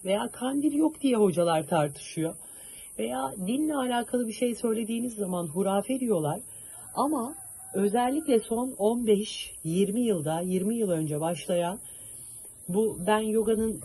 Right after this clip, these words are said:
kendisine bir şey demiyorum ama yoga kullanılarak, e, başlayan işte Nirvana'ya çıkıyorsun, Himalayalarla, Himalaya tuzları bile biliyorsunuz farklı şekilde kullanılıyor falan. Böyle başlayan bir akımla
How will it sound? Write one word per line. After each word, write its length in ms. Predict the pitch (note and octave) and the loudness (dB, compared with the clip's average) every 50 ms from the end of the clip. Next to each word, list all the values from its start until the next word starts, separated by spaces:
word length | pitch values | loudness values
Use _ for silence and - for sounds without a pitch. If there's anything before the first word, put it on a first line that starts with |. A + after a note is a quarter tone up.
| - - | -10 -6
kendisine 680 | - A3 G#3+ G#3 G#3 G3+ G#3+ G#3 - - G#3 G#3 G3+ | 0 2 2 2 2 2 0 -2 -2 0 0 2 2
bir 60 | G3 | 0
şey 240 | G3+ - A3 G#3+ G#3 | 0 2 4 4 6
demiyorum 420 | G3+ G#3+ G3+ F#3 F3 D#3+ D#3 D#3 D#3+ | 6 6 4 4 2 0 0 -2 -2
ama 220 | E3 E3+ E3 D3 | -2 -2 -2 -2
yoga 420 | C#3+ C#3 D3+ G3 A3+ G#3+ B3 A#3 | -2 4 6 6 8 8 6 4
kullanılarak, 760 | - - G#3 F#3+ F3 E3 D3+ D#3 D3+ D3+ D3 C#3+ C#3 C#3 E3+ - - - - - - - - - - - - - - - - - - - | 4 2 0 2 4 2 2 2 2 2 2 2 2 2 0 -2 -8 -12 -14 -14 -14 -14 -14 -14 -16 -16 -16 -16 -14 -14 -16 -14 -6 -2
e, 380 | F3+ F3 E3 E3 D#3+ D#3+ D#3 D3+ | 0 0 2 0 0 -2 0 0
başlayan 580 | F3+ G3+ G3+ - - G3 F3+ F3 E3+ F3 F#3+ - | 0 0 0 0 2 2 4 4 2 0 -2 -4
işte 460 | F3+ - - - - G3 F#3+ F#3 E3 - - - - - - - - - - | -10 -12 -10 -6 -2 2 2 2 0 -2 -8 -16 -18 -18 -16 -16 -14 -10 -6
Nirvana'ya 640 | F3+ F#3 F#3+ F#3 F#3+ F#3 F#3+ F#3 F3 F3 F3 F3 | -2 -2 0 0 0 -2 0 0 2 2 2 0
çıkıyorsun, 800 | F3 - - - - E3+ D#3 D3 C#3 C#3 - - D3+ D#3 F3+ G3 - - - - - - - - - - - - | 0 -4 -8 -6 -4 -2 0 0 -2 -4 -4 -4 -4 -4 -4 -6 -10 -12 -14 -14 -14 -14 -14 -14 -14 -10 -4 0
Himalayalarla, 1300 | G#3+ G3+ G3 F#3 F3 F3+ F#3 F3+ E3+ D#3+ D#3+ D3+ C#3+ - - - D#3 D3 C3+ C3 C3 C3 C3 C3+ E3+ E3+ | 0 2 2 2 2 2 2 4 4 2 2 0 -2 -6 -10 -6 -2 0 2 2 2 2 2 2 0 0
Himalaya 440 | F#3+ F3+ F3 F3+ F3+ F3+ F3+ F3+ F3 | -2 0 0 2 4 4 4 4 4
tuzları 520 | F3 - - E3+ D#3 E3 F3+ F3+ F3+ E3+ | 2 -2 -4 -2 2 4 4 4 4 4
bile 220 | D#3+ D#3 D3+ C#3+ | 2 2 2 2
biliyorsunuz 560 | C#3 D3+ D3+ D#3 D3+ C#3+ C#3 - D3 C3+ - - | 2 2 0 0 -2 -2 -4 -4 -4 -4 -2 -2
farklı 340 | - E3 D#3 C#3+ - - C#3+ | -2 -2 -2 -2 -6 -10 -10
şekilde 380 | - D#3+ C#3+ C#3+ C#3+ C3+ C3+ | -8 -8 -6 -6 -6 -6 -8
kullanılıyor 640 | - - - - D#3+ D3 D3 D3+ D3+ C#3+ C#3+ C#3+ C#3 | -10 -10 -10 -8 -6 -6 -6 -6 -6 -4 -4 -4 -6
falan. 240 | C3+ - - - D#4 - - - - - - - - - - - | -6 -8 -10 -10 -12 -12 -14 -16 -16 -16 -16 -16 -16 -12 0 6
Böyle 280 | G3+ B3+ E4 F#4+ F4+ D4 | 6 8 8 6 4 4
başlayan 540 | C4 A#3 G#3+ - - A3 G#3+ G#3 G#3 G3+ F#3+ | 2 2 2 0 -2 -2 0 0 0 0 0
bir 100 | G3+ F3+ | 0 0
akımla 520 | G3+ G#3 - - D4 C#4+ A3+ F3 F3+ - | 0 0 0 -2 -2 0 0 0 -2 -2